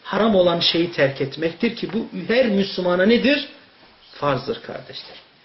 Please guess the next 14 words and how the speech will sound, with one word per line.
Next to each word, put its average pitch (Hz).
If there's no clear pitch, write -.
Her 175
Müslümanın 127
haramda 160
zühd 151
ehli 139
olması 123
gerek. -
Yani 160
haramı 139
terk 143
etmesi 131
gerekir. -
Ve 190
yine 269